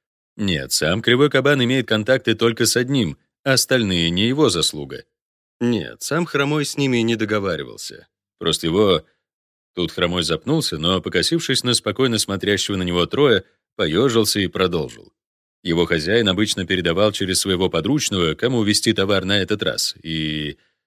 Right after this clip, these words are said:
а что, сам Хромой никого не грабил и не убивал, а исполнять повеление хозяина — обязанность любого добросовестного и рачительного слуги. Он был вроде как предельно откровенным. Предельно.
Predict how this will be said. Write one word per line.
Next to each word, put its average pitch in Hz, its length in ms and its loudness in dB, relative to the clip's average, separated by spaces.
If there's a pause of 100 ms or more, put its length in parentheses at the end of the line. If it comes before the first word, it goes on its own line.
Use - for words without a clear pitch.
(320)
а 160 120 -2
что, 78 320 -4
сам 165 260 0
Хромой 139 300 0
никого 123 300 0
не 95 120 -2
грабил 90 380 0
и 82 60 -4
не 76 100 -6
убивал, 78 460 0 (440)
а 82 160 0
исполнять 78 480 -2
повеление 107 380 0
хозяина — 90 640 0 (240)
обязанность 82 680 -2
любого 85 360 2
добросовестного 95 720 0
и 113 60 4
рачительного 104 600 0
слуги. 151 440 -6 (800)
Он 170 240 2
был 151 220 4
вроде 117 280 0
как 120 240 0 (300)
предельно 120 540 0
откровенным. 98 1000 -2 (800)
Предельно. 87 800 -4